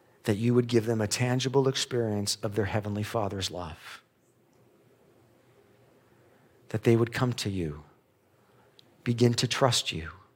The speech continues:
ask forgiveness of their sin, and, and begin to trust you in the midst of whatever it is that they are facing. And as they do, would you come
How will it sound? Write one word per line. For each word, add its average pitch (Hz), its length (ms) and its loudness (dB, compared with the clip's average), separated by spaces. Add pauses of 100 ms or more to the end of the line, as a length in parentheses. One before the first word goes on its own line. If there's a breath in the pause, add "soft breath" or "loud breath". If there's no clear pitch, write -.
(1160 soft breath)
ask 107 240 0
forgiveness 120 540 2
of 110 100 -4
their 113 140 2
sin, 113 440 2
and, 95 160 -4 (760 soft breath)
and 104 120 0
begin 117 280 6
to 110 120 0
trust - 440 0
you 120 240 2
in 107 140 0
the 101 80 -2
midst 110 360 0
of 104 120 -2
whatever 117 420 6
it 123 80 4
is 127 180 4
that 139 200 0
they 156 180 0
are 101 100 -2
facing. 76 640 -4 (460 loud breath)
And 95 200 -8
as 139 360 2
they 147 220 2
do, 104 380 -4 (1200 soft breath)
would 104 160 0
you 110 80 0
come 107 540 0